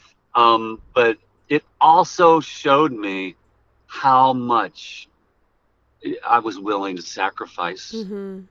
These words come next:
Speaker 1: in the name of music. And I was like, "Wow, this, this guy's not messing around." You know, he, he's really, um, playing through a lot of pain
Speaker 2: Mm-hmm.
Speaker 1: and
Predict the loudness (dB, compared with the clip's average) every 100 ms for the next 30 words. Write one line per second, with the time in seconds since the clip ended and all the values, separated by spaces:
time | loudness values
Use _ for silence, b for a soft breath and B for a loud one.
0 | -12 -10 -8 -8 -8 -10 -12 -12 -12 -14
1 | -16 -20 _ -12 -10 -8 -10 -12 -14 -12
2 | -10 -10 -12 -16 -16 _ -20 _ -4 0
3 | 2 0 -4 -10 -12 -20 b b b b
4 | _ -4 -4 0 0 2 0 -4 -4 -4
5 | -6 -8 -2 2 4 4 2 -2 2 2
6 | 4 2 0 -2 -2 -4 -2 2 2 0
7 | -4 -8 _ b b b b _ -12 -6
8 | -4 -2 -2 -4 -10 -14 _ _ _ _
9 | _ _ -20 -20 -12 -6 -2 -4 -4 -4
10 | -4 -2 -2 -4 -8 -8 -6 -6 -8 -12
11 | -12 -8 -6 -6 -6 -8 -12